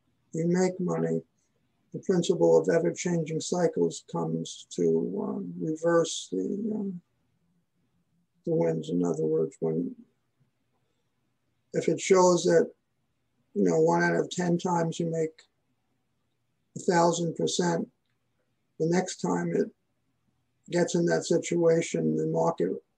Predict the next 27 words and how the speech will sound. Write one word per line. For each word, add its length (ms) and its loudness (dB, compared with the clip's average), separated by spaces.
already 400 4
anticipates 1080 4
that 220 2
they'll, 420 2
that 320 0
people 380 2
are 100 -2
playing 340 2
for 180 0
a 20 2
thousand 480 0
percent 460 -4
rise. 460 -2
So 100 0
then 240 -6
instead 300 2
of 100 2
making 400 -2
a 40 -4
thousand 520 -4
percent, 400 -8
you 120 -4
lose 320 -2
nine 300 -2
hundred 280 -8
ninety 400 -6
percent. 560 -6